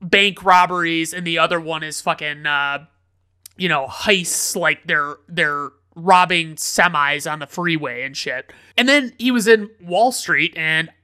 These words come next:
I think this might be one of those ones that's, like, difficult to find on streaming, but, like,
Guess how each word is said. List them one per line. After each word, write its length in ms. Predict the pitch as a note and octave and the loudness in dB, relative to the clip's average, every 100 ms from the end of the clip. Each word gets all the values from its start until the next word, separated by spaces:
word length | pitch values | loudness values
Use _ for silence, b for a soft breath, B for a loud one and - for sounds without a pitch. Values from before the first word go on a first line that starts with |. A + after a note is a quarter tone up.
| - | -4
I 60 | A3 | -4
think 300 | A3 D4 G3 | -2 -4 -2
this 200 | A#3 - | -4 0
might 200 | G3 D#3 | 0 2
be 80 | E3 | -2
one 180 | D#3 | -4
of 60 | D#3 | -6
those 240 | D3 D3 | -8 -10
ones 320 | D#3 D3 C#3+ - | -8 -8 -8 -10
that's, 180 | D3 | -8
like, 180 | C#3+ C#3 | -8 -8
difficult 400 | C#3+ C#3 D3 D3 | -8 -8 -8 -8
to 60 | E3+ | -6
find 300 | - D3+ D3+ | 0 2 2
on 160 | D#3 D3 | -2 -4
streaming, 540 | - D3+ D#3+ E3+ F3 | -8 -6 -4 -4 -2
but, 160 | D#3+ D3 | -4 -2
like, 260 | D3+ - | -4 -6